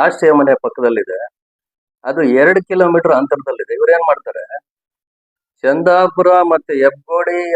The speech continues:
ಅತ್ತಿಬೆಲೆ ಈ ಪುರಸಭೆಯಿಂದ ಎಲ್ಲ ಕಸ ತಗೊಂಡ್ಬಂದು ಆನೇಕಲ್ಗೆ ಕಸ ಹಾಕುವಂತ ಜಾಗದಲ್ಲಿ ಕಸ ಹಾಕ್ತಾ ಇದ್ದಾರೆ.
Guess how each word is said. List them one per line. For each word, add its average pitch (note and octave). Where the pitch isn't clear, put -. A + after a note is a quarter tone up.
ಅತ್ತಿಬೆಲೆ D#3
ಈ F#3
ಪುರಸಭೆಯಿಂದ F3
ಎಲ್ಲ D#3
ಕಸ C#3+
ತಗೊಂಡ್ಬಂದು D3
ಆನೇಕಲ್ಗೆ C#3
ಕಸ A#2+
ಹಾಕುವಂತ C3+
ಜಾಗದಲ್ಲಿ A#2+
ಕಸ -
ಹಾಕ್ತಾ B2
ಇದ್ದಾರೆ. F#2+